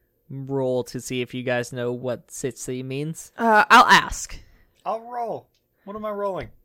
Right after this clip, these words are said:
Speaker 1: Uh, well, Sunflower just asks, so.
Speaker 2: Is that, like, grandma or auntie?
Speaker 1: Uh, it, it's grandma in Arabic.
Speaker 2: Cool.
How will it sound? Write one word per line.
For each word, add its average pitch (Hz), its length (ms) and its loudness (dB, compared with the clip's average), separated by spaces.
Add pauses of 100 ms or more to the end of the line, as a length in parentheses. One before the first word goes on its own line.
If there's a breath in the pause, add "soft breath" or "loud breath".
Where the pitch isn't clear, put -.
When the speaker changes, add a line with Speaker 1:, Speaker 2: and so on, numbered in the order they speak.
(180)
Speaker 1:
Uh, 143 220 4
well, 151 300 2
Sunflower 151 500 0
just 113 180 -16
asks, 127 680 -6 (260)
so. 139 460 -2
Speaker 2:
Is 240 160 -6
that, 285 240 8
like, 262 260 8 (240)
grandma 254 640 4
or - 220 2
auntie? - 600 2
Speaker 1:
Uh, 147 200 -2
it, 165 220 -4
it's 170 240 -2
grandma 175 440 0
in 143 120 0
Arabic. 123 640 -2 (160)
Speaker 2:
Cool. - 340 -6